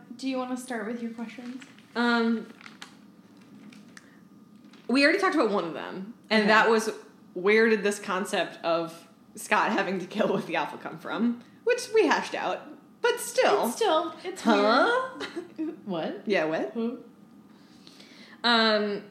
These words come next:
Speaker 2: and then, okay, I, I have a question. This is, this is maybe, um, a little bit more, like, character-based. What do we think of Stiles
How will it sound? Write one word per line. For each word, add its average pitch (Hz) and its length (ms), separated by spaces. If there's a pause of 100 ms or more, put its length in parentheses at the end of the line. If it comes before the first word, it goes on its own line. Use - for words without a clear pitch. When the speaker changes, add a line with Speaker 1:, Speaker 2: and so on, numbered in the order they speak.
Speaker 2:
and 339 140
then, 359 120
okay, - 220
I, 254 340
I 247 120
have 294 120
a 285 40
question. 233 280
This 220 140
is, 214 220
this 233 220
is 220 80
maybe, 165 420
um, - 540 (120)
a 185 80
little 165 200
bit 160 140
more, 151 160
like, - 300
character-based. 165 560 (320)
What 554 400
do 466 160
we 359 120
think 220 680
of 220 160
Stiles 180 720